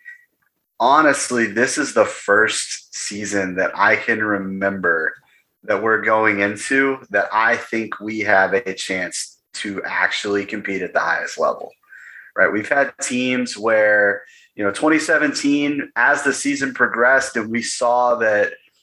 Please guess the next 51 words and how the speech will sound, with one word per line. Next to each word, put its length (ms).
oh 160
shit, 280
Alabama's 680
not 200
as 100
good 180
as 120
they 80
usually 360
are. 300
Clemson's 480
not 160
as 80
good 180
as 120
they 100
usually 400
are. 340
That 420
team 420
was 140
good 160
enough 220
to 80
win 220
it 180
by 140
the 160
end 100
of 60
the 80
year. 380
But 140
going 280
into 200
that 240
season, 400
we 100
thought 220
we 60
were 100
gonna 140
get 120
our 120
asses 340
hand-, 220
handed 280
to 140
us 140
in 80
Columbus, 800